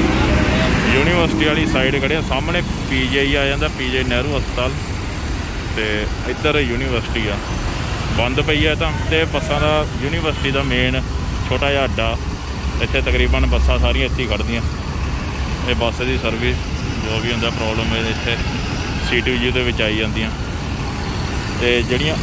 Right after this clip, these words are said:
ਅੱਗੇ ਨੂੰ ਜਾਣ ਵਾਲੀਆਂ ਆਟੋ, ਇੱਥੋਂ ਦੀ ਤੁਹਾਨੂੰ ਸਾਰਾ ਕੁਝ ਮਿਲਦਾ ਰਹਿੰਦਾ ਨਾਲ ਦੀ ਨਾਲ। ਬੱਸ ਆਊਗੀ ਸਿੱਧਾ ਮੁੱਲਾਪੁਰ ਪਿੰਡ ਦੀ, ਆਪਾਂ ਉਸ ਦਿਨ। ਤੇ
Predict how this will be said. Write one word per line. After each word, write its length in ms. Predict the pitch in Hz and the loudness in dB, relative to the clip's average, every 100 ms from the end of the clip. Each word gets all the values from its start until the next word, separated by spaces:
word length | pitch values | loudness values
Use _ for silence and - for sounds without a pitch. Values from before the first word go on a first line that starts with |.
| - | 0
ਅੱਗੇ 220 | 135 135 | 0 0
ਨੂੰ 140 | 135 143 | 2 2
ਜਾਣ 240 | 139 131 | 2 2
ਵਾਲੀਆਂ 280 | 135 139 139 139 - | 2 2 2 2 2
ਆਟੋ, 420 | 123 120 139 131 131 | 2 2 2 2 2
ਇੱਥੋਂ 240 | 123 135 | 2 0
ਦੀ 100 | 139 | 2
ਤੁਹਾਨੂੰ 240 | 127 131 131 | 2 0 0
ਸਾਰਾ 320 | 131 139 151 | 0 0 0
ਕੁਝ 180 | 143 131 | -2 -2
ਮਿਲਦਾ 320 | 120 110 120 | 0 0 0
ਰਹਿੰਦਾ 240 | 117 127 | 0 -2
ਨਾਲ 200 | 127 113 | -2 -2
ਦੀ 100 | 107 | -2
ਨਾਲ। 180 | 113 107 101 - - - - - - - - - - - - | -2 -4 -4 -6 -6 -6 -6 -6 -4 -4 -6 -4 -4 -4 -2
ਬੱਸ 220 | 117 127 147 | 0 0 0
ਆਊਗੀ 300 | 131 143 135 | 0 0 -2
ਸਿੱਧਾ 280 | 139 147 | -2 0
ਮੁੱਲਾਪੁਰ 440 | 143 123 127 131 131 127 | 0 0 0 0 0 0
ਪਿੰਡ 200 | 117 120 | 0 2
ਦੀ, 140 | 135 | 2
ਆਪਾਂ 240 | 127 123 | 0 0
ਉਸ 60 | 117 | -2
ਦਿਨ। 220 | - - - - - - - - - - - - - - - - - - - - - - - - - - - - - - - - - - - - - - - - - - - - - - | -2 -2 -2 -2 -2 -2 -2 -2 -2 -2 -2 -4 -6 -6 -6 -4 -6 -6 -6 -6 -6 -6 -8 -8 -8 -8 -8 -8 -8 -8 -10 -8 -8 -8 -8 -8 -8 -8 -8 -8 -8 -6 -6 -8 -8 -6
ਤੇ 300 | 113 104 101 | -2 0 0